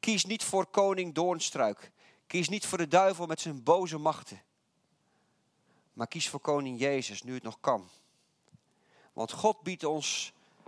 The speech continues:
zijn zoon. Hij geeft zichzelf. Wat een geweldige koning hebben we. Overvloed in Jezus Christus. Ik hoop van harte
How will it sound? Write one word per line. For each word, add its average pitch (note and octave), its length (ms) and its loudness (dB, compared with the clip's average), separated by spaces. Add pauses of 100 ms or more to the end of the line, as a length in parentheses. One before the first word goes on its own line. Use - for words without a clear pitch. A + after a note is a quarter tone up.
(440)
zijn C3+ 360 -4
zoon. A#2+ 380 -4 (640)
Hij - 120 -12
geeft E3 440 -4
zichzelf. - 840 -6 (1040)
Wat E3 280 2
een - 180 -6
geweldige D#3 640 0
koning D#3+ 420 -2
hebben F#2 220 -14
we. - 220 -20 (280)
Overvloed G#3 1040 2 (560)
in D#3 220 2
Jezus E3 640 0
Christus. - 760 -10 (1160)
Ik - 120 -12
hoop F#3+ 260 2
van F#3+ 160 0
harte D#3 340 0